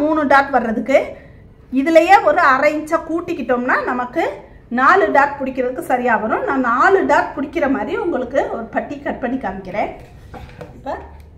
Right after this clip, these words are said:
நம்ம இந்த மாதிரி பிட்டா கிடைக்கிறதுல தான் நம்ம பட்டி எடுப்போம். பட்டியோட உயரம் வந்து நார்மல் மூணு டாட்னா நாலு வைக்கிறோம். இப்ப நாலரை வைக்கிறோம். ஏன்னா இது நாலு டாட்டுக்குரிய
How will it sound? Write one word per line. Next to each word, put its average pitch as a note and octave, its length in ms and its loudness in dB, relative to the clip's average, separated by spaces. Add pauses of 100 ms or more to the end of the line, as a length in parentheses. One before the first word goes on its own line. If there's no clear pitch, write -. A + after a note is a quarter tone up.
(540)
நம்ம C4 140 -2
இந்த B3+ 180 2
மாதிரி D4 160 0 (100)
பிட்டா C#4+ 280 2 (200)
கிடைக்கிறதுல B3+ 640 -2
தான் G#4 140 0
நம்ம A#3 120 -2 (120)
பட்டி A#3 280 -4
எடுப்போம். A#3 320 -2 (440)
பட்டியோட C4+ 340 0 (120)
உயரம் C4 320 0
வந்து A#3+ 180 2 (1120)
நார்மல் D4 460 0 (680)
மூணு D4 260 -4
டாட்னா C#4 340 4 (140)
நாலு C#4 260 4
வைக்கிறோம். B3 340 -2 (140)
இப்ப C#4+ 220 -2 (680)
நாலரை C4+ 400 2
வைக்கிறோம். - 320 -4 (440)
ஏன்னா B3 200 -4 (120)
இது C#4 160 0 (300)
நாலு C#4 440 2
டாட்டுக்குரிய C4 640 2